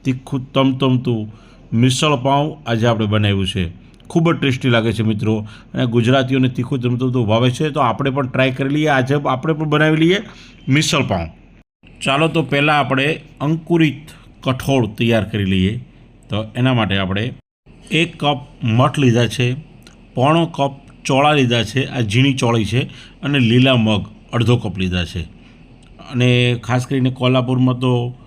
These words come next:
ફક્ત મઠનો જ ઉપયોગ કરતા હોય છે, પરંતુ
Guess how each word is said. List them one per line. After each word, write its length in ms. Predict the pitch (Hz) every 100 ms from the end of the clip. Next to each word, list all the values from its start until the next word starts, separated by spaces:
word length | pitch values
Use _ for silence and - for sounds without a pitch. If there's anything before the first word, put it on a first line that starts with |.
| - - - -
ફક્ત 240 | 131 127
મઠનો 480 | 131 117 117 120 139
જ 80 | 127
ઉપયોગ 240 | 127 127
કરતા 260 | 120 120 120
હોય 140 | 117
છે, 140 | 113 131
પરંતુ 600 | 123 120 123 131 123